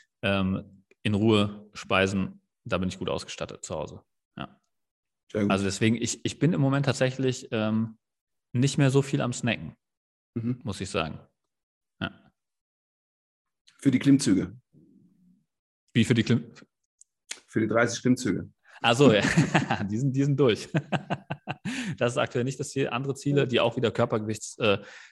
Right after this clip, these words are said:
Speaker 1: relevant sind. Deswegen können wir da auch gerne nochmal an anderer Stelle, äh, drauf eingehen, wie ich das jetzt aktuell, ähm, dann auch, äh, mit der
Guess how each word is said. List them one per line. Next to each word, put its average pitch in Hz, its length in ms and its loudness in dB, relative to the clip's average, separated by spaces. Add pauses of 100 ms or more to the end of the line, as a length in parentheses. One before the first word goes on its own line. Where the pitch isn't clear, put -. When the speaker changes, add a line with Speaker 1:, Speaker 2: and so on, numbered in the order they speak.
Speaker 1:
relevant 104 460 4
sind. 143 280 -2
Deswegen 107 380 -2
können 104 160 -2
wir 98 80 -2
da 98 120 0
auch 98 180 -2
gerne 104 220 0
nochmal 101 320 -2
an 90 120 -6
anderer 101 240 -4
Stelle, 101 320 0 (480)
äh, 92 200 0
drauf 90 220 -2
eingehen, 98 380 0
wie 98 100 -2
ich 101 100 -8
das - 160 -6
jetzt 92 140 -8
aktuell, 90 600 -4
ähm, 85 520 -6
dann 85 380 -4 (140)
auch, - 300 -4
äh, 85 280 -4
mit 95 220 -8
der 82 400 -6